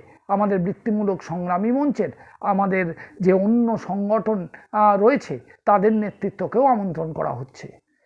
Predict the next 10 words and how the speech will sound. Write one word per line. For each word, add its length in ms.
এবং 180
সেখানে 420
আমরা 220
বিস্তারিত 720
আলোচনা 480
করে 260
আমাদের 340
পরবর্তী 600
কর্মসূচি 720
আমাদের 460